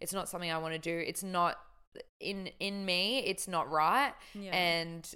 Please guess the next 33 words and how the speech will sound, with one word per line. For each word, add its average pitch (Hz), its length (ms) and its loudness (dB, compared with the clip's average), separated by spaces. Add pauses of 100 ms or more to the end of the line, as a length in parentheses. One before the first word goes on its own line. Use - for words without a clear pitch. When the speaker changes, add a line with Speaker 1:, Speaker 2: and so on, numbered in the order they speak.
(120)
Speaker 1:
yeah, 185 180 4
so 190 140 -2
I 190 80 4
said 185 240 -2
no, 170 320 4
but 170 100 0
it 170 100 2
was 185 140 -4
hard. 202 300 4
But 214 100 -2
then, 247 180 0
you 254 80 -4
know 269 140 2
what? 196 200 4
When 208 100 -4
you 240 100 -8
say 247 180 -2
no 175 240 4
to 175 100 0
certain 175 340 -2
jobs 170 260 0
and 175 120 -8
things 175 220 -6
you 185 80 -4
don't 170 160 2
believe 165 260 0
in, 202 160 -4 (400)
other 185 180 4
things 170 280 -4
come. 156 380 -2
Speaker 2:
Yeah. 208 140 2
Speaker 1:
And 190 80 2
then 180 260 0